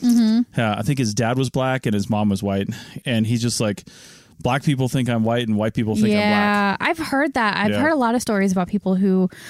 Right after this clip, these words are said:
Speaker 1: are, you know, mixed race like that, not feeling a part of either thing.
Speaker 2: Mm-hmm.
Speaker 1: And while these children were not mi-, well, some of them were probably mixed. It was probably, um, uh, you know,
Speaker 2: At
Speaker 1: some
Speaker 2: that,
Speaker 1: mixed,
Speaker 2: by
Speaker 1: some
Speaker 2: that
Speaker 1: full.
Speaker 2: time, yeah.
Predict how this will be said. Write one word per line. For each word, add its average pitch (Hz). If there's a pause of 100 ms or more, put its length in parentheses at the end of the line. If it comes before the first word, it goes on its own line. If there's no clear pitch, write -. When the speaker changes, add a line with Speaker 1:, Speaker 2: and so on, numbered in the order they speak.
(180)
Speaker 1:
are, 175 (460)
you 208
know, 190
mixed 202
race 185
like 175
that, 160
not 175
feeling 175
a -
part -
of 151
either 156
thing. 151 (160)
Speaker 2:
Mm-hmm. 117 (140)
Speaker 1:
And 190
while 214
these 202
children 185
were 165 (460)
not 185
mi-, 190
well, 349
some 508
of 262
them 190
were 156
probably 165
mixed. 156
It 196
was 175
probably, 156
um, 156
uh, - (220)
you 190
know, 165 (200)
Speaker 2:
At 220
Speaker 1:
some 196
Speaker 2:
that, 185
Speaker 1:
mixed, 175
Speaker 2:
by -
Speaker 1:
some 175
Speaker 2:
that 175
Speaker 1:
full. 165
Speaker 2:
time, -
yeah. 101